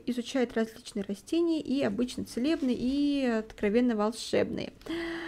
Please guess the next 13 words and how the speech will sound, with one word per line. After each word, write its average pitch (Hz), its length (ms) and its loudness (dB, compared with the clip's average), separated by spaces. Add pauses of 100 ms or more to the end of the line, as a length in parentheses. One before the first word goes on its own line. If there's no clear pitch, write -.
(180)
Э, 233 340 4
последствия, 277 880 2
конечно, 240 500 2
пристальней-, 208 1160 2
последний 247 300 2
по-, 208 280 2
кон-, 226 200 2 (340)
конечно, 214 380 0
волшебные, 208 680 4 (220)
последний, 214 640 0
конечно, 220 480 2 (200)
пристальнее 214 600 6
всего. 285 520 2